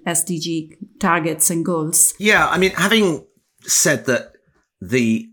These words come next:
Speaker 2: Sustainable Development Goals have a very low profile or media profile,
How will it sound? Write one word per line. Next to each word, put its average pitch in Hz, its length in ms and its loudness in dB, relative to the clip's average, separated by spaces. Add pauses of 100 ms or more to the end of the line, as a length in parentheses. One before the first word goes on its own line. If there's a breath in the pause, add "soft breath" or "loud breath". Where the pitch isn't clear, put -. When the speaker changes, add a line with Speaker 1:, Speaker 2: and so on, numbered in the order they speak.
Speaker 2:
Sustainable 117 580 0
Development 104 440 -4
Goals 98 240 -2
have 98 180 -4
a 92 40 -8
very 98 340 0
low 92 520 -2 (500)
profile 82 880 -4
or 80 220 -4
media 95 520 -2
profile, 76 840 -8